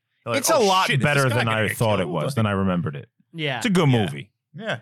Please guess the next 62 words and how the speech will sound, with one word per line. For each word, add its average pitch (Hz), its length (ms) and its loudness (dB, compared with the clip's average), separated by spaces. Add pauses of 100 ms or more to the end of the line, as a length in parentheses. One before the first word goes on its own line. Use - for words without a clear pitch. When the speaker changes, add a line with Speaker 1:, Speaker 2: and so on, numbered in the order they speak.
(140)
Speaker 1:
Yeah. - 60 -10
Speaker 2:
Everybody's 175 520 2
solid 110 380 2
in 101 80 0
it. 104 60 0
Johnny 240 240 0
Depp's 156 240 0
great 113 240 0
in 80 60 -10
this. 69 100 -12
Speaker 3:
He's 196 160 -2
awesome. 165 420 -2
Al, 277 220 0
Speaker 1:
Yeah. - 60 -8
Speaker 3:
the, 269 220 -4
Al's 302 260 0
great 196 300 -2
too. 226 260 -2
Speaker 2:
Yeah. 131 320 0 (180)
Speaker 1:
Mm-hmm. 107 180 -12 (160)
Speaker 2:
Yeah. 123 300 2 (360)
And 190 100 -2
so 277 120 2
is 302 80 -2
Michael 220 180 2
Madsen. 294 320 0
Speaker 3:
Yeah. 220 240 0 (220)
All 247 60 2
the 294 60 4
Speaker 1:
Everyone. - 160 -4
Speaker 3:
performances 233 680 0
are 180 60 -4
really 180 240 -2
Speaker 1:
Everyone. 165 60 -10
Speaker 3:
fun. 151 300 -2 (1000)
Speaker 2:
I'm 185 280 0
Speaker 3:
Um, 202 40 -8
Speaker 2:
giving 208 200 -2
it 147 80 2
an 120 120 -2
eight. 110 300 -4
Speaker 3:
That's 185 280 -4
exactly 165 360 -6
what 156 80 -6
I 147 100 -2
was 143 120 -4
Speaker 1:
It's 131 80 -8
Speaker 3:
gonna 120 100 -10
Speaker 1:
good. 127 60 -10
Speaker 3:
give 110 100 -12
it. 113 140 -16
Speaker 1:
It's 117 160 -18
Speaker 3:
An 139 100 -10
Speaker 1:
good. 135 60 -6
Speaker 3:
eight. 127 220 -10
Speaker 1:
I 104 100 -10
was 113 140 -8
gonna 120 160 -8
give 120 100 -12
it 117 60 -8
a 117 40 -8
nine. 117 320 -8